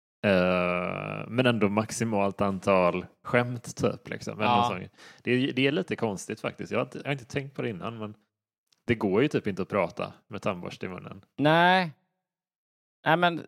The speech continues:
Speaker 2: ska vi göra så att vi gör en sån här, liksom, eh, rätt upp i verkligheten formulering, att ingen har någonsin avbrutit ett s-, tandborstande för att ha en snappy dialog?
Speaker 1: Nej,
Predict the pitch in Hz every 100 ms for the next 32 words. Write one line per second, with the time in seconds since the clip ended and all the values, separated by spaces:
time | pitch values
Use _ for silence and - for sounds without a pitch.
0 | - 139 170 175 185 180 190 - 151 156
1 | 160 165 170 160 160 131 117 131 117 107
2 | - 107 107 101 104 - 113 - 110 113
3 | - 95 98 92 104 98 98 104 107 98
4 | - - - 160 147 139 147 139 139 139
5 | 160 160 123 107 - - 151 143 123 -
6 | 139 117 101 104 101 - - 117 - -
7 | 117 113 - - - 147 - 139 127 110
8 | 101 90 - 104 107 107 - _ _ 110
9 | 107 101 95 95 90 - 101 90 - 95
10 | 87 87 90 92 82 - _ 107 107 107
11 | 110 90